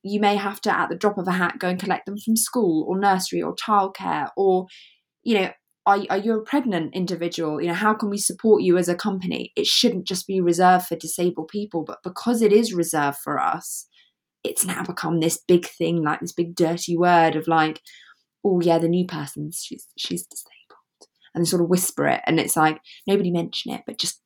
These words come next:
just to let you know, guys know." And I think, "Right, okay, glad to know where I stand, that I'm already, you think of me down here, that's fantastic, thank you very much." Purely because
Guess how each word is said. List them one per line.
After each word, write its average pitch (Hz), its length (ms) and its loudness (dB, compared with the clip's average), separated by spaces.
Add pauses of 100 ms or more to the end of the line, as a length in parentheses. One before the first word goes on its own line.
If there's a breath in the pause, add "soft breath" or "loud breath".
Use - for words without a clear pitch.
(140)
just 185 240 -4
to 185 100 -4
let - 160 -4
you 165 100 -6
know, 175 160 -10
guys 156 320 -6
know." 156 220 -4 (580 loud breath)
And 165 120 0
I - 40 2
think, 160 340 -2 (140)
"Right, 294 200 -2
okay, 196 260 -6
glad 208 280 -4
to 190 180 -8
know 190 100 -4
where 180 140 2
I 160 180 0
stand, 170 560 -4
that 147 120 -2
I'm 175 160 2
already, 185 340 2
you 175 140 -4
think 180 180 -8
of - 80 -12
me 175 140 -4
down 170 280 -2
here, 151 280 -4
that's 160 260 -4
fantastic, 147 680 -6
thank 147 200 -8
you - 60 -12
very 139 220 0
much." - 480 -6
Purely 208 340 4
because 139 460 0